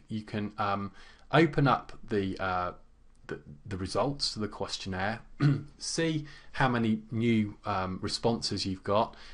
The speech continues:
and just scan through them, and you've got the ideas and the inspiration there. And this is not out of a textbook, it's not from some,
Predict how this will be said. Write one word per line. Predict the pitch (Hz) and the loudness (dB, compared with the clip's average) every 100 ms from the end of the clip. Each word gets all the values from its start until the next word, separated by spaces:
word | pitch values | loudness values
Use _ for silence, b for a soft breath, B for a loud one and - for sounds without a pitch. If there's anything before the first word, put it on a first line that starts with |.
| B - | B -6
and | 120 | 0
just | 175 156 | 2 2
scan | - 151 156 | 2 2 0
through | 143 156 196 | 0 0 0
them, | 208 90 90 | 0 -2 -2
and | 117 | -2
you've | 123 110 | -2 -2
got | - 147 131 - - | 2 2 2 -4 -2
the | 117 | 0
ideas | 110 120 110 123 120 90 90 - | 2 0 -2 0 0 0 -2 -4
and | 95 | -2
the | 98 | -2
inspiration | 113 117 - 110 95 92 - 92 92 | -2 -2 -2 0 0 -2 -6 -6 -4
there. | 101 90 85 - | -4 -4 -8 -8
And | 104 | -4
this | 113 131 | -2 -2
is | 117 | 0
not | 160 139 | 2 2
out | 139 | 0
of | 123 | 0
a | |
textbook, | - - 143 - - 131 - | -2 0 0 -2 -2 -2 -2
it's | - | -4
not | 120 - | -4 -4
from | 117 107 | -4 -2
some, | - 113 110 | 2 4 2